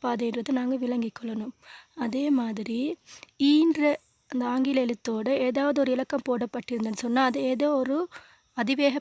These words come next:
பாதைன்றதை நாங்க விளங்கிக் கொள்ளணும். சரியா? அடுத்தது வந்து பெருந்தெருக்கள் நாங்க பார்த்தோம்னு சொன்னா, சிவப்பு நிறத்துல கோடு போட்டுப்பட்டுட்டு இருந்தண்டா, அது வந்து பெருந்தெருக்கள்னு சொல்லி நாங்க விளங்கிக் கொள்ளணும்.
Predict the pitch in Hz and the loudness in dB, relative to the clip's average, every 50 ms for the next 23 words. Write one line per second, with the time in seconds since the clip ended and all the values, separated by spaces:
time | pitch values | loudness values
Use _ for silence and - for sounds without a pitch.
0 | - - 247 240 220 240 240 254 240 233 240 - - 311 302 269 247 247 240 285 | -2 -2 -2 0 2 2 2 2 0 -2 -4 -2 -2 0 0 0 0 0 0 0
1 | 302 269 240 233 226 220 226 - - 233 214 214 214 226 254 - _ _ _ - | 0 0 -2 -2 -2 -4 -4 -6 -6 -8 -6 -6 -6 -8 -10 -12 _ _ _ -20
2 | - - - - - - - - - - - 240 233 240 233 247 285 320 - _ | -20 -20 -20 -18 -18 -18 -20 -20 -14 -12 -8 -6 -4 -4 -2 -2 -2 -4 -6 _
3 | _ _ _ _ _ _ _ _ _ _ _ _ _ _ _ _ _ _ _ _ | _ _ _ _ _ _ _ _ _ _ _ _ _ _ _ _ _ _ _ _
4 | _ _ _ - - - - - - - - - - - - - - - - - | _ _ _ -20 -20 -20 -20 -20 -20 -20 -18 -18 -18 -16 -16 -16 -16 -14 -4 -2
5 | 262 247 - - 330 311 294 277 262 247 247 277 285 - 302 254 247 294 320 330 | 0 0 0 0 -2 0 2 2 2 2 2 0 0 2 4 4 4 4 2 2
6 | - 302 294 302 - - 285 277 247 233 233 233 233 - 247 226 226 - - 240 | 2 2 2 2 0 0 2 2 2 2 0 -2 -4 -4 -2 -2 -2 -2 -4 -4
7 | 220 220 208 - 262 233 240 262 277 - 285 277 285 294 - - 320 302 294 277 | -4 -4 -4 -4 -2 0 0 0 0 2 4 4 4 4 2 2 2 4 4 4
8 | 277 - - 269 285 269 - 247 240 233 240 - 247 240 220 - 220 - 240 220 | 4 2 0 -2 -2 0 2 2 2 0 0 -2 -4 -6 -6 -6 -8 -6 -6 -8
9 | 190 - - - - 233 220 220 214 220 220 208 208 226 233 247 269 302 330 - | -8 -8 -10 -8 -6 -4 -2 -2 -2 -2 -2 -2 0 2 4 4 4 4 2 -2
10 | - - - - _ _ - 233 233 262 254 262 254 302 - - 269 262 294 294 | -6 -14 -18 -20 _ _ -6 -4 -2 -2 -2 -2 -2 -2 0 2 2 4 4 4
11 | 294 302 277 269 262 - - 254 247 247 - - 240 247 262 247 233 226 226 226 | 2 2 2 0 0 -2 -2 -2 -2 -2 -2 -2 -2 0 0 0 -2 -2 -2 -4
12 | 220 226 220 226 226 226 220 - - 233 226 214 220 233 247 269 | -2 -2 -2 -2 -2 -4 -6 -6 -6 -6 -4 -4 -2 0 2 2